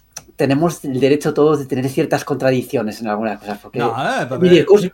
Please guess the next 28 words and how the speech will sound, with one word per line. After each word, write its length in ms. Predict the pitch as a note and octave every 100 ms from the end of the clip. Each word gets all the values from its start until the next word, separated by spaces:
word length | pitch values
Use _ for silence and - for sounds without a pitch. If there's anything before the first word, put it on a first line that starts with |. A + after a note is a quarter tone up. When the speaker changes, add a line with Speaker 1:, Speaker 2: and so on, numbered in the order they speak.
| - -
Speaker 1:
es 100 | A#3
un 120 | B3+
discurso, 420 | - B3 A3+ - D#3+
yo 120 | G3
entiendo 280 | G#3 A3+ G#3
que 60 |
es 100 | G3+
un 80 | G#3
discurso 480 | G3 - G#3 G#3 A3
que 120 | F#3
puede 220 | - E3+
ser 140 | G3+ A3+
contradictorio 600 | G#3 F3 D3+ C3+ G#3 F#3
y 60 | F#3
si 100 | C3+
lo, 160 | A#2+ - - -
y 80 |
si 160 | - C#3+
le, 500 | C#3+ C3+ C3+ C3 B2 - - _
y 60 | D3
si 160 | D3
lo 720 | C3 B2+ B2 A#2+ B2 A#2+ A#2+ -
piensas 460 | D#3+ G3+ A3 F#3
bien, 400 | D3 C#3 F3 A#3+ _ _ _ _ _ _ _ _ _ _ _ _ _ _
incluso 500 | F3 D3 E3 D3 D3 C#3
un 120 | D3+
discurso 360 | F#3 G3+ E3+
propio 480 | - C#3 E3 G3 A3